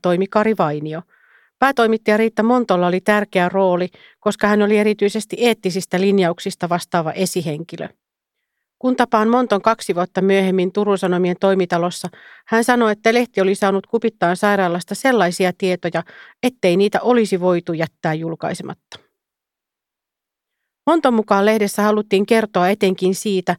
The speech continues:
miten sairaalan ja Turun kaupungin johdossa reagoitiin G ykkösen vanhuspotilaiden epäiltyihin kaltoinkohteluihin ja mahdollisiin muihin väärinkäytöksiin.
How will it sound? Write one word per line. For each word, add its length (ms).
miten 260
sairaalan 600
ja 120
Turun 280
kaupungin 560
johdossa 440
reagoitiin 720
G 40
ykkösen 440
vanhuspotilaiden 1080
epäiltyihin 720
kaltoinkohteluihin 1160
ja 60
mahdollisiin 520
muihin 340
väärinkäytöksiin. 1000